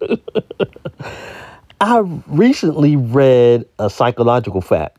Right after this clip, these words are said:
that said that, um, people who are lonely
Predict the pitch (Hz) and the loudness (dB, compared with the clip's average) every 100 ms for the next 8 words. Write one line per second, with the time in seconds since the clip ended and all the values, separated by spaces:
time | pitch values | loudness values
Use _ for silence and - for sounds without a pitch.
0 | 117 117 104 - 123 113 104 113 104 - | -6 -2 -2 0 2 2 0 -2 -2 -2
1 | 110 107 101 104 110 _ _ _ _ _ | 0 2 0 -2 -6 _ _ _ _ _
2 | _ _ _ _ _ _ _ _ _ _ | _ _ _ _ _ _ _ _ _ _
3 | _ _ _ - 180 196 202 180 107 95 | _ _ _ -4 -4 0 2 4 4 2
4 | 101 107 143 165 190 | 2 2 2 2 0